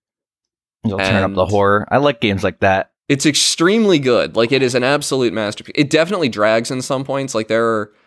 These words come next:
Speaker 2: there are parts of the game where I was like, "All right, I'm interested in, like, the actual horror story side of this. Can we please get back to that?" And it drags on for a really long time.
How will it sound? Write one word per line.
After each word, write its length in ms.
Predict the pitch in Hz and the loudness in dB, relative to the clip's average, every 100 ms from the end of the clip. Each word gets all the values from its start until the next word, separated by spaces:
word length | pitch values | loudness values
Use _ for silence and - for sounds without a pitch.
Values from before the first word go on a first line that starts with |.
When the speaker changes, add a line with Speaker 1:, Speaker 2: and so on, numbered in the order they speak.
| _ _ | _ _
Speaker 2:
there 160 | 127 139 | 2 2
are 60 | 135 | 2
parts 340 | - 143 143 | 0 0 0
of 80 | 135 | -2
the 80 | 117 | 0
game 360 | 110 107 107 | 0 0 -2
where 100 | 98 | -2
I 100 | 98 | 0
was 200 | 98 101 | 0 0
like, 220 | 92 90 - | 0 0 2
"All 140 | 107 | 2
right, 260 | 90 82 - | 4 2 0
I'm 140 | 110 | 0
interested 500 | 113 113 113 - 113 | 0 0 -2 -2 -2
in, 120 | 104 95 | 0 -2
like, 160 | 90 | -2
the 100 | 87 | 0
actual 400 | 92 92 - 80 | 0 0 -4 -4
horror 400 | 90 95 95 98 - | -2 0 0 -4 -4
story 360 | - 98 95 | -2 0 0
side 240 | 90 95 98 | 2 2 2
of 60 | |
this. 160 | 95 92 | 0 -2
Can 160 | - 87 | -4 -6
we 80 | |
please 220 | 90 87 - | -2 -2 0
get 160 | 78 | 0
back 220 | 90 90 | 0 0
to 60 | - | 0
that?" 280 | 90 92 90 82 | 0 2 0 -2
And 100 | 87 | -4
it 80 | - | 0
drags 300 | 90 92 98 | 0 0 -2
on 160 | 92 | -4
for 220 | 104 90 | -2 -2
a 20 | 90 | -2
really 220 | 90 90 | 0 -2
long 260 | 92 95 107 | -2 -4 -4
time. 420 | 92 92 90 | -4 -2 -4